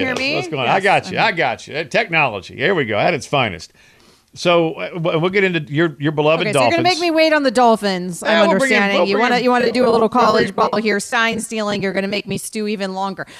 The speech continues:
Speaker 2: I've been stewing for three days,
Speaker 1: <laughs>
Speaker 2: but that's okay.
Speaker 1: We'll
Speaker 2: Fine.
Speaker 1: make
Speaker 2: You
Speaker 1: you,
Speaker 2: have your moment here,
Speaker 1: we'll,
Speaker 2: Ian.
Speaker 1: we'll
Speaker 2: It's
Speaker 1: bring
Speaker 2: fine.
Speaker 1: in, we'll bring in Breer, you know, and, and, and he'll, he'll calm you, everyone down on your beloved fish, right? You know, I mean, you're not deep fried. You're, you're not blackened. You're, you're, you're, you're just fine.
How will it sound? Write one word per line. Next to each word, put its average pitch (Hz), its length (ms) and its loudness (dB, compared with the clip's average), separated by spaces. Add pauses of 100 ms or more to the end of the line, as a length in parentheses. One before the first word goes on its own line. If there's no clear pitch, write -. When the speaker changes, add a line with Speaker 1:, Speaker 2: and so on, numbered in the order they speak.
(140)
Speaker 2:
I've 254 120 0
been 285 120 -4
stewing 339 480 -6
for 226 380 2
three 311 300 -2
days, 233 420 -2
Speaker 1:
<laughs> - 20 -20
Speaker 2:
but 214 260 -2 (480)
that's 247 240 -4
okay. 240 300 -2
Speaker 1:
We'll - 80 0
Speaker 2:
Fine. 226 100 2
Speaker 1:
make 208 140 0
Speaker 2:
You 233 80 -2
Speaker 1:
you, 269 60 -4
Speaker 2:
have 277 120 -2
your 339 120 -2
moment 262 360 -2
here, 247 160 -6
Speaker 1:
we'll, 202 100 -4
Speaker 2:
Ian. 240 180 -4
Speaker 1:
we'll 247 80 4
Speaker 2:
It's 254 80 -6
Speaker 1:
bring 254 140 2
Speaker 2:
fine. 262 280 0
Speaker 1:
in, 262 80 -6
we'll 233 100 4
bring 254 200 -4
in 262 180 -4
Breer, 233 480 0
you 196 80 -4
know, 240 160 -2
and, 254 100 -6
and, 190 160 -6
and 170 180 -4
he'll, 214 320 -2
he'll 190 200 0
calm 233 320 2
you, 254 140 -2
everyone 240 380 -2
down 226 300 2
on 226 100 -4
your 226 100 -4
beloved 208 500 2
fish, 220 420 0
right? 226 420 0
You 180 120 -4
know, 240 240 0
I - 20 -2
mean, 220 140 -6
you're 202 140 0
not 202 340 -2
deep 202 240 -2
fried. 202 540 2
You're, 185 160 -4
you're 156 180 -4
not 190 200 0
blackened. 208 580 0
You're, 175 280 -4
you're, 190 220 -2
you're, 190 180 -8
you're 170 160 0
just 220 240 -4
fine. 120 360 -4